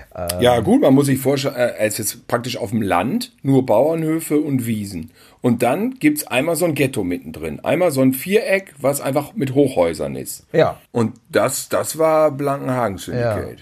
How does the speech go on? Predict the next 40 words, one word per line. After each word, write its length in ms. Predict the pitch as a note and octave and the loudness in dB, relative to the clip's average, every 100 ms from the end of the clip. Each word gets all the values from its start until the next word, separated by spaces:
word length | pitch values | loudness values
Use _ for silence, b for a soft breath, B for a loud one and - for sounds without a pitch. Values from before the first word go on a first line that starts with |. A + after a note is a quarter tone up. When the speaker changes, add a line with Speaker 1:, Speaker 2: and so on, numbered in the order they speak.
| F#2+ | -6
Speaker 1:
Ja, 80 | |
Speaker 2:
Ja. 60 | A#2 | -4
Speaker 1:
ja. 220 | G#2+ F#2 - | -4 -6 -6
Speaker 2:
Und 120 | A#2+ | -2
da 80 | A#2 | 2
gab's 200 | C3+ C#3+ | 2 4
auch 140 | G3+ F#3+ | 2 4
einen, 200 | E3 D3 | 4 4
so 80 | |
einen 180 | D3+ D3 | 4 4
Hauptchef, 540 | D#3 G#3 - - G2+ D2+ | 2 0 -2 -2 0 0
vor 180 | - F#2 | -2 -2
dem 160 | F2+ | -2
alle 180 | D#2+ F2+ | 0 -2
Angst 320 | D#2 D#2+ - | -2 -6 -6
hatten, 240 | F2 - E2+ | -6 -6 -6
glaub 220 | D#2 D#2 | -4 -4
ich. 100 | - | -2
Der, 140 | G#2+ G#2+ | -2 0
da 140 | C#3+ | 0
fällt 180 | - F3+ | -2 -2
mir 80 | D#3+ | -2
der 100 | D3 | -2
Name 240 | C#3+ D3 | -2 0
nicht 240 | C3+ C3 | 0 0
ein, 160 | B2+ G2+ | -2 0
den 100 | G2 | 0
kann 120 | G#2 A2 | 2 2
Speaker 1:
Ja. 60 | |
Speaker 2:
ich 60 | A2 | 2
noch 80 | G#2+ | -2
nicht 160 | A2 | -4
mal 120 | A#2+ | -4
mehr 260 | A2+ A2 G#2 | -2 -2 0
Speaker 1:
Ich 280 | F#3 F#3+ G#3 | 0 0 0
hab 160 | F#3 | 0
eine 140 | F3+ E3+ | 0 0
Freundschaftsanfrage 840 | - D#3+ E3 D#3+ C#3 C3 B2+ A#2 | 2 2 0 -2 -6 -2 0 0
von 180 | G#2+ G#2+ | -4 -8
Facebook. 420 | G#2 A#2+ D#3+ G3 | -8 -8 -8 -10